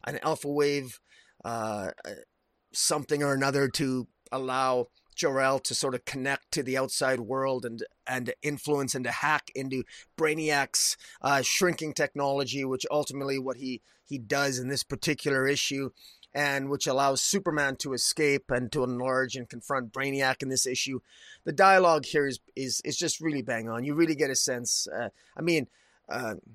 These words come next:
artistically, you know that this is Christopher Reeve. I-, it feels familiar. People, if you've been loving this series so far, there's, you're gonna continue to love this series, uh, in a way that, that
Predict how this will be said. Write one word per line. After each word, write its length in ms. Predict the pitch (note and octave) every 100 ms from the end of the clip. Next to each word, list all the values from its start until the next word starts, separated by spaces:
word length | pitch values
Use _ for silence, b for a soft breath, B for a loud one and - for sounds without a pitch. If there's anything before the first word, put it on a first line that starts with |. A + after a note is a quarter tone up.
| - _ E3
artistically, 540 | D#3+ A#3 - G3+ E3
you 100 | D#3+
know 220 | D#3 F3
that 100 | D#3
this 160 | C#3+ -
is 100 | B2+
Christopher 480 | - C3+ A#2+ - B2
Reeve. 460 | B2 C3 B2+ A#2+ -
I-, 180 | A2+ G#2
it 140 | B2 -
feels 580 | - F#3 F3 E3 C#3+
familiar. 760 | - E3+ D3 D3+ D3 C#3+ C#3+ B2+ b b
People, 460 | - A3 - F#3+ - -
if 160 | -
you've 160 | A3 G3+
been 100 | F#3
loving 240 | F3+ F#3
this 160 | F3 D#3+
series 320 | E3 D#3 C3+
so 140 | D#3
far, 420 | C3 D3 C3+ C3+ C3
there's, 340 | C3+ B2+ - - _ _ _ _
you're 160 | C3+
gonna 160 | C#3+ C#3
continue 540 | - C3 - E3 D3
to 100 | C3
love 200 | B2+ B2
this 180 | A2+ A#2+
series, 500 | - B2+ A#2+ B2 - B B B B B B2
uh, 220 | B2+ A#2+ -
in 100 | F3
a 80 |
way 300 | D#3+ E3 E3+
that, 180 | D#3 D3 - _ -
that 260 | C#3 C3+